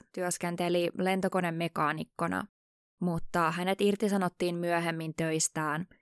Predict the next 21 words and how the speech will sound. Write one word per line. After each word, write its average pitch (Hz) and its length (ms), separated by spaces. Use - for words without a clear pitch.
ja 165 320
perhe 185 300
joutui 190 400
muuttamaan 175 760
Mineral 180 460
Pointin 160 500
kaupunkiin, 165 840
Wisconsinin 165 960
osavaltioon. 165 1000
Mineral 190 440
Point 170 460
on 170 320
entinen 196 400
kaivoskaupunki, 165 1040
joka 156 340
on 160 160
nimensä 180 380
mukaisesti 170 720
tunnettu 160 580
erilaisten 160 720
mineraalien 160 840